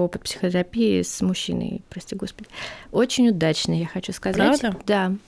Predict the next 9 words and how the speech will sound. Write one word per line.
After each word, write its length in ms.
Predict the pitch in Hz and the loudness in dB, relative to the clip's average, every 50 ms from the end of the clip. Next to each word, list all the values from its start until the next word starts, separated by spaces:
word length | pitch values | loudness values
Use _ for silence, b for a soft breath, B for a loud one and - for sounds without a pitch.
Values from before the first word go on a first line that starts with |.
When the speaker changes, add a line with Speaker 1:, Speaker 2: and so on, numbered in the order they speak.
| - | -6
Speaker 1:
Я 140 | 208 185 190 185 | -2 0 2 2
наконец-то 560 | 185 180 - 190 208 214 214 - - - 180 | 2 2 2 4 4 4 2 0 -2 -6 -4
поняла, 540 | - - 180 180 185 185 190 208 226 262 285 | -2 -2 0 0 2 2 2 2 2 2 2
что 680 | - - - - - - 190 190 190 185 185 180 - - b b b b b b | 0 -2 -6 -6 -4 -2 0 0 0 0 0 -2 -4 -8 b b b b b b
вот 220 | 185 196 208 214 | 2 2 2 2
что 200 | - - - 180 | 0 -2 -2 0
нужно 300 | 180 180 180 180 185 175 | 2 2 2 0 -2 -2
было 200 | 170 165 170 170 | -2 -2 -2 -2
мне. 240 | 165 156 156 156 - | -2 -4 -4 -6 -8